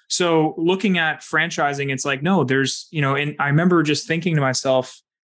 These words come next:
in my first year of Student Works, I became really good. I, I,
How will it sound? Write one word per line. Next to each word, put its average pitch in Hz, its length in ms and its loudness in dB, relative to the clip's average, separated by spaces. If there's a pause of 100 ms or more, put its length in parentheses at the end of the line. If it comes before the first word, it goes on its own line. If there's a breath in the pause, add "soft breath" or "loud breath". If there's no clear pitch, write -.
(480)
in 170 140 2
my 143 120 0
first 160 340 0
year 156 100 4
of 143 80 -4
Student 165 260 -2
Works, 131 220 0
I 135 80 0
became 139 540 -4
really 143 280 2
good. 135 280 0
I, 135 160 0
I, 135 160 -2